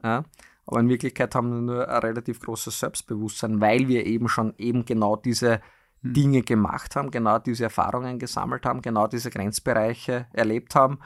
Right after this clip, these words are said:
Speaker 1: teilweise auch überschritten haben, ja, und deswegen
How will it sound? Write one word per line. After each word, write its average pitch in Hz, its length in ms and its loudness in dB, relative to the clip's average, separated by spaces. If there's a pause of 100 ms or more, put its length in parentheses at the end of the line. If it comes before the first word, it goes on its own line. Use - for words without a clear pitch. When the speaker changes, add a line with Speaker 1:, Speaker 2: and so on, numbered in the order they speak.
(260)
Speaker 1:
teilweise 107 520 2
auch 117 40 4
überschritten 120 640 -2
haben, 123 200 2
ja, 117 160 0
und 117 220 -8
deswegen 120 640 -2